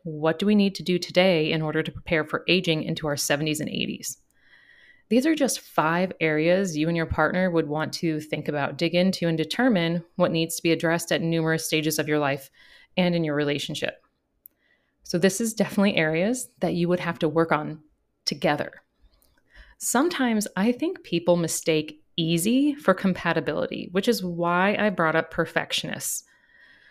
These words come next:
Most of you strive for the very best in everything you do, and sometimes that means reworking projects. Or <laughs> one of my favorites, overanalyzing certain situations.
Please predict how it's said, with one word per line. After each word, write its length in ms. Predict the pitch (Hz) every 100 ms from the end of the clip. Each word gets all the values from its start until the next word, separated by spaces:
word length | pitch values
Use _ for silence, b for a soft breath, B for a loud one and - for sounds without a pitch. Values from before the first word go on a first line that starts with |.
| b _ _
Most 580 | 170 180 180 185 226 -
of 180 | 294 254
you 220 | 190 170
strive 520 | 165 - 156 151 151
for 120 | - 160
the 120 | 156
very 420 | 147 160 156 165
best 500 | 165 139 - - - 175
in 160 | 175 -
everything 680 | 175 175 180 196 185 175 170
you 140 | 165
do, 320 | 156 - - -
and 200 | 175 170
sometimes 960 | - 190 208 226 240 269 339 339 - - _ _ _ _ -
that 160 | 208
means 260 | 262 302 269
reworking 500 | 220 202 180 180 180
projects. 600 | 185 202 175 - - - _ _ b b b b b b
Or 540 | - 165 160 156 160 143 - -
<laughs> 720 | 180 - _ 294 - - -
one 140 | 170
of 60 | 170
my 160 | 165 202
favorites, 500 | 185 190 240 269 - -
overanalyzing 1080 | 185 202 180 185 180 160 151 151 156 156 -
certain 360 | - 156 165
situations. 880 | - 160 - - - - - -